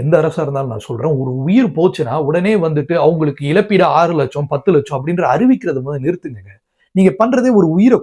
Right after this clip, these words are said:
கொச்சப்படுத்துற மாதிரி. ஒரு உயிர் போச்சுன்னா அந்த உயிருக்கான நீதியை தேடி தரணுன்றதுல மட்டும் முடிவா இருங்க. உடனே வந்துட்டு காசை தூக்கி போட்டா எல்லாம் சரியாகுன்ற மாதிரி வந்து தயவு செஞ்சு பண்ணாதீங்க. ஏன்னா எங்கேயாவது ஒரு சம்பவமும் ஒரு தப்பு நடந்தா உடனே வந்து இழப்பீடு அறிவிக்கப்பட்டது. ஏங்க உயிரோட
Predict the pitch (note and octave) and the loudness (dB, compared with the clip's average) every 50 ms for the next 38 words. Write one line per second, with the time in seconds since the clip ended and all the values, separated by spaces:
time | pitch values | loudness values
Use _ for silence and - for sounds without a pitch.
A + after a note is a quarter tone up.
0 | - F3+ F3 - - G3 F#3 E3+ B2 - B2+ A#2+ A#2 B2 A2+ A#2 B2 C3 C3 D#3+ | 0 -4 -4 -4 -4 -4 -4 -4 -6 -6 -8 -8 -8 -6 -6 -6 -6 -4 -2 0
1 | G#3 A#3+ C#4+ - - - E3+ D3+ - D3+ D3 F3+ F3 C#3+ C3 D3+ G3+ A3+ B3 A3+ | 2 2 2 2 0 -4 -6 -6 -6 -6 -6 -4 -4 -2 -2 -2 -2 -2 -2 -4
2 | - - G3 F#3 E3+ D#3+ D#3+ - - - _ - F3 G#3+ C#4+ D#4+ D4+ D4+ B3+ A3 | -6 -8 -6 -6 -6 -6 -8 -12 -16 -14 _ 2 4 4 6 6 4 4 4 2
3 | G3 - - E3+ D#3+ D#3 D3 - D3 C#3+ C#3+ D3 D#3 D3+ D3+ D3 C#3+ C#3 C#3 C#3+ | 2 0 -2 -4 -4 -4 -4 -4 -4 -2 -2 -2 -2 0 0 0 0 0 0 -2
4 | D3+ D3+ B3 G#3+ E3+ D3+ E3 D#3 C#3+ A#2+ A#2 A2+ A2 A2+ C3 D#3+ F3+ F#3+ A3+ B3+ | -2 -2 -2 0 0 2 2 2 2 0 0 -2 -6 -6 -4 -2 -2 0 0 0
5 | A#3+ G3+ G3 F#3 F#3 F3+ G#3 - - D3+ G3+ G#3 - G#3 G#3 G3 D#3 E3 D#3 - | 0 0 0 0 -2 -2 -2 -2 -2 -2 0 0 -2 -4 -6 -6 -8 -8 -8 -6
6 | F3+ E3 G#3 F3+ D#3 E3+ F#3 E3+ - - E3 F3 F3+ F3 D#3 D3+ D#3+ D#3 D3 C#3+ | -6 -4 -4 -2 -2 0 -2 -2 -4 -2 0 0 2 2 0 0 -2 -4 -4 -4
7 | D3 D3+ D#3 D#3+ C3 C3 C#3+ D#3+ C#3+ B2+ C3 D3+ E3 D#3 - - D3+ D#3 F3 - | -4 -4 -4 -6 -8 -10 -10 -10 -8 -6 -4 -4 -4 -6 -6 -6 -6 -6 -6 -8
8 | C3 A2+ A#2 A#2 G#2+ G#2 G#2 G#2+ G#2+ _ _ _ _ _ _ - D#3 E3+ G3+ G3 | -10 -14 -14 -14 -16 -18 -20 -20 -20 _ _ _ _ _ _ -4 -2 0 0 0
9 | D3 D#3 E3+ E3+ F#3 G#3 A3 A#3+ C4 B3+ A3 F3+ E3+ - E3 D3+ E3+ F#3+ G3 G3 | 0 0 0 2 2 4 4 4 4 4 4 2 2 0 -6 -4 0 0 2 2
10 | G3+ G#3 F3 C3+ - D3 C3+ - - D#3 B2 A2+ B2+ D3+ D#3 C#3 A2 A2 - - | 2 0 0 -2 -2 -6 -6 -4 -6 -6 -4 -2 -2 0 0 0 -2 -4 -6 -8
11 | _ _ _ _ - G#3 G#3+ G#3+ G#3+ A#3+ C4 A#3+ G#3+ G#3+ G#3 E3 G3 A3+ A3+ - | _ _ _ _ -2 0 0 2 2 2 2 2 2 0 0 2 0 0 0 2
12 | G#3 F#3 D#3+ D3+ D#3+ D#3 - - C#3 - B2 A#2+ C3 A#2+ A#2+ A#2 D3 F3 E3+ C#3+ | 2 4 4 2 0 -2 -8 -10 -10 -10 -10 -12 -10 -10 -8 -6 -4 0 0 0
13 | B2 C3 F3+ F#3+ A3+ A#3+ A3 G#3 F#3 | 0 0 2 2 4 4 4 4 4